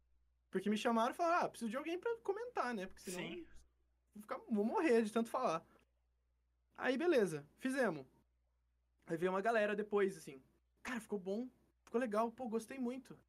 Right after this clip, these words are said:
Speaker 1: Falei, "Nossa, né, tipo"
Speaker 2: Tá bom. <laughs>
Speaker 1: Ok, não, não sei se eu gostei tanto, mas aí hoje eu olho essas transmissões e falo, "Cara, não, não gostei, não."
Speaker 2: <laughs>
Speaker 1: Mas tem aquela energia de quem tá começando, tá
Speaker 2: Claro,
Speaker 1: ligado? Tipo,
Speaker 2: claro.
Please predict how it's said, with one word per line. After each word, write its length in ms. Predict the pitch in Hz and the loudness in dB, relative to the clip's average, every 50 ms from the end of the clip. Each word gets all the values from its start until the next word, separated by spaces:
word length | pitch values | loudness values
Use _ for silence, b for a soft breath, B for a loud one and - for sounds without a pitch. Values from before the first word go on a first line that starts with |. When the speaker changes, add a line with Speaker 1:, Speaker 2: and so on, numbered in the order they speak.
| _ _ _ _ _ _ _ _ _ _ _ _ - | _ _ _ _ _ _ _ _ _ _ _ _ -14
Speaker 1:
Falei, 140 | 220 208 196 | -14 -12 -12
"Nossa, 300 | 160 135 135 - - - 147 135 | -14 -14 -12 -12 -12 -12 -14 -14
né, 140 | 143 165 180 | -14 -18 -18
tipo" 320 | - - - 143 131 - _ _ _ _ _ _ _ _ _ _ _ _ _ _ _ _ _ _ _ _ _ _ - | -20 -20 -18 -18 -18 -18 _ _ _ _ _ _ _ _ _ _ _ _ _ _ _ _ _ _ _ _ _ _ -14
Speaker 2:
Tá 100 | - - | -12 -10
bom. 280 | 117 120 131 156 190 202 _ | -8 -8 -10 -10 -12 -18 _
<laughs> 720 | - 160 - - - 208 202 - - - - - - - - | -20 -16 -16 -12 -8 -8 -8 -8 -10 -20 -20 -20 -14 -6 -4
Speaker 1:
Ok, 440 | 185 202 - - 453 196 180 190 202 | -4 -4 0 4 6 6 6 6 6
não, 120 | 180 190 208 | 4 2 2
não 160 | 214 202 226 | 2 0 -2
sei 200 | 233 - 240 220 | 0 2 0 2
se 80 | 214 220 | 2 0
eu 60 | 202 | 0
gostei 260 | 190 185 - - 170 | 0 -2 0 -2 -4
tanto, 320 | 170 - 151 165 202 - 240 | -2 -2 -4 -4 -4 -8 -6
mas 560 | 208 202 196 175 151 - - - - - _ _ _ _ _ _ _ - | -2 0 0 0 -2 -4 -10 -16 -18 -20 _ _ _ _ _ _ _ -4
aí 200 | - 160 175 226 | 2 4 6 6
hoje 240 | 233 226 233 214 254 | 6 6 6 4 4
eu 60 | 262 | 2
olho 240 | 233 196 175 180 196 | 4 4 4 4 2
essas 220 | 185 180 190 175 - | 2 0 -2 -6 -4
transmissões 300 | 175 170 170 180 196 - | -4 -4 -2 -4 -2 -2
e 20 | |
falo, 120 | - 160 | -2 -2
"Cara, 200 | - 185 143 139 | 0 -2 -2 -2
não, 140 | 139 147 151 156 | -4 -8 -10 -12
não 120 | 156 156 - | -12 -12 -10
gostei, 300 | 190 220 - - 180 190 | -12 -12 -8 -8 -8 -6
não." 180 | 214 190 156 160 - _ - | -6 -6 -8 -8 -12 _ 2
Speaker 2:
<laughs> 560 | - - - - - - - - - 294 - | 2 2 2 4 0 0 -2 -2 -4 -4 -2
Speaker 1:
Mas 320 | 151 156 156 156 156 156 - | -2 0 2 2 2 2 2
tem 120 | - 196 | 0 0
aquela 220 | 202 196 220 220 226 | 2 4 4 4 6
energia 340 | 233 240 247 233 - 240 233 | 6 4 4 4 4 2 0
de 100 | 214 - | 2 0
quem 120 | 254 240 | 0 0
tá 100 | 240 240 | 0 0
começando, 560 | 247 247 233 240 247 233 - 277 226 180 165 | 2 2 4 4 4 2 4 2 2 2 0
tá 100 | - - | 0 2
Speaker 2:
Claro, 300 | 185 190 180 175 185 214 | 6 6 8 8 8 6
Speaker 1:
ligado? 120 | 240 214 175 | 6 4 0
Tipo, 100 | - - | -4 0
Speaker 2:
claro. 360 | 180 165 151 156 185 208 190 | 2 4 6 6 4 4 0